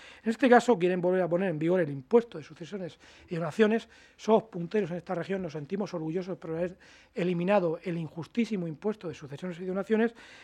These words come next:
Y, bueno, pues Podemos lo que quiere es volver a recuperarlo y volver a traerlo. Bueno, eh, este impuesto ya ha beneficiado a veintidós mil quinientas personas de nuestra región, que se han ahorrado un total de doscientos millones de euros,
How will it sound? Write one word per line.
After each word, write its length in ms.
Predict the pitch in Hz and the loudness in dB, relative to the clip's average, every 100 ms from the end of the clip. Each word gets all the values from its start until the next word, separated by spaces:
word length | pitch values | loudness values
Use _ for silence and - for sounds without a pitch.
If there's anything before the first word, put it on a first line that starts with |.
| - | 2
Y, 40 | |
bueno, 180 | 240 233 | 4 6
pues 140 | 165 | 2
Podemos 300 | - 175 190 | 0 0 2
lo 80 | 190 190 | 0 0
que 80 | |
quiere 180 | 180 220 | 2 2
es 60 | 220 | 2
volver 240 | 160 170 | 0 -2
a 80 | 175 | -2
recuperarlo 580 | 165 160 175 175 190 196 - - - | -4 -2 0 0 0 -4 -10 -18 -4
y 80 | 170 | 0
volver 260 | 170 175 | 2 2
a 80 | 180 | 2
traerlo. 480 | 156 185 185 151 135 - - - | 2 2 2 -2 -8 -18 -20 0
Bueno, 340 | 220 165 127 - - | 2 2 -4 -16 -20
eh, 400 | - - - - | -20 -20 -20 -8
este 240 | 190 - 190 | -4 0 -2
impuesto 360 | 160 190 - | 0 -2 -4
ya 140 | 160 170 | -8 -6
ha 40 | |
beneficiado 600 | 170 156 156 196 185 156 - | -6 -8 -14 -10 -8 -10 -12
a 60 | |
veintidós 440 | 156 151 - 156 156 | -12 -10 -8 -6 -2
mil 220 | 190 190 | -2 -2
quinientas 480 | - 156 170 - 165 | -6 -8 -8 -8 -10
personas 340 | 165 196 196 | -10 -6 -6
de 80 | 156 | -6
nuestra 220 | 147 165 | -10 -8
región, 400 | 175 233 262 262 - - - - _ | -4 4 4 2 -6 -20 -20 -20 _
que 120 | - 165 | -12 -8
se 100 | 196 | -4
han 60 | |
ahorrado 260 | 190 196 190 | -2 0 -2
un 80 | 165 | -2
total 280 | 165 196 | -4 -2
de 80 | 175 | -2
doscientos 460 | 151 - 202 185 156 | -4 -2 -4 -4 -6
millones 220 | 175 180 | -6 0
de 60 | 190 | 4
euros, 320 | 202 208 | 4 4